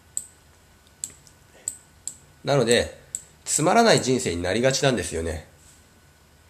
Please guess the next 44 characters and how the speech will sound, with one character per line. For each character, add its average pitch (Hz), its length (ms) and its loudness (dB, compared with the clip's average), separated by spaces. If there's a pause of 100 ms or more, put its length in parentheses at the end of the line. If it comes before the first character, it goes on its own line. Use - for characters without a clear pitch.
(1400)
要 185 140 0
は 110 300 2
僕 120 200 -8
も 170 340 2 (420)
勉 143 220 0
強 175 160 -2
っ 170 40 -2
て 160 320 0
す 151 240 -4
ご 160 80 -6
く 101 300 -8 (200)
嫌 156 180 2
い 170 40 2
だ 190 80 4
っ 190 80 -6
た 120 100 0
ん 92 60 -2
で 85 80 -4
す - 120 -8
よ、 85 60 -4
も 87 100 -4
と 90 120 -4
も 87 100 -2
と。 85 260 -4 (1300)
で、 127 400 -2 (640)
ま - 100 -12
あ、 - 20 -10
世 98 140 -4
の 196 100 2
中 233 260 2
に 107 340 -4 (160)
勉 196 260 -2
強 214 300 4
を 202 80 4
好 - 20 -6
き 208 240 -6
で 139 100 2
や 95 120 0
っ - 100 -10
て 117 120 -2
る 107 80 -2
人 113 200 -4
っ - 20 -6
て - 380 -6